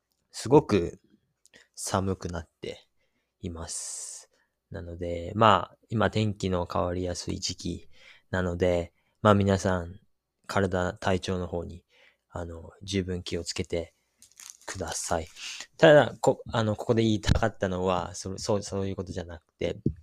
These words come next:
そう、あの、ちょっと前までオーストラリア住んでたので、その、オーストラリアの天気とその日本の天気の違いについてちょっとお話ししたくてですね。まあ、あの、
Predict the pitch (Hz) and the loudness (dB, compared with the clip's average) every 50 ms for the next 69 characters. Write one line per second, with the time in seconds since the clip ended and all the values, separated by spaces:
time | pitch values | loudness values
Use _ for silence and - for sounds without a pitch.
0 | _ _ _ _ - - - - - 131 120 - - - 107 107 98 95 90 95 | _ _ _ _ -20 -18 -12 0 2 2 2 2 0 0 2 2 2 2 0 -2
1 | - - - - 135 123 113 104 98 95 95 - - - 117 107 104 98 90 87 | -4 -6 -2 4 4 6 6 6 4 2 0 0 0 2 4 4 4 4 2 2
2 | - - 98 98 92 87 - - 90 87 87 87 95 95 92 92 90 - - 92 | 0 -4 -4 -6 -6 -8 -8 -8 -10 -10 -6 0 2 2 2 2 0 -2 -4 -4
3 | 92 90 87 90 87 - _ _ _ - _ _ _ 113 127 131 - - - 160 | -2 -2 -2 -4 -6 -8 _ _ _ -20 _ _ _ 0 0 0 0 0 0 0
4 | 160 156 156 147 123 101 92 90 90 - - - 101 95 90 90 - - - - | 2 2 2 2 0 0 -2 -4 -8 -8 -6 -4 -4 -4 -4 -8 -10 -12 -10 -10
5 | 92 - - 90 90 87 87 90 90 - 104 104 101 101 98 90 - 98 95 92 | -10 -10 -10 -10 -10 -10 -8 -8 -6 -4 -4 -2 -2 -4 -4 -4 -4 -4 -4 -4
6 | 85 - - - _ _ _ _ _ _ _ _ _ _ _ _ _ _ 90 85 | -8 -12 -18 -20 _ _ _ _ _ _ _ _ _ _ _ _ _ _ -8 -6
7 | - - - 123 107 123 120 127 135 139 127 113 - 131 110 95 90 - 113 98 | -4 -2 0 0 2 2 0 0 0 -2 -4 -2 -2 -2 -2 -2 -4 -4 -4 -4
8 | - - 90 87 85 92 90 90 87 - - 92 85 85 - - - - _ _ | -4 -6 -8 -6 -4 -4 -4 -4 -6 -6 -6 -8 -8 -8 -12 -16 -18 -20 _ _
9 | - - - - _ _ _ _ _ - - - - 87 - - - - - - | -20 -20 -20 -20 _ _ _ _ _ -16 -6 -6 -6 -6 -6 -10 -12 -12 -12 -10
10 | - - - - 113 - - _ _ - - - _ _ _ _ - - - _ | -10 -10 -10 -12 -14 -16 -18 _ _ -20 -20 -20 _ _ _ _ -20 -20 -20 _
11 | _ _ - 151 143 120 110 107 101 98 95 - - | _ _ 8 8 8 10 8 6 4 4 2 0 -4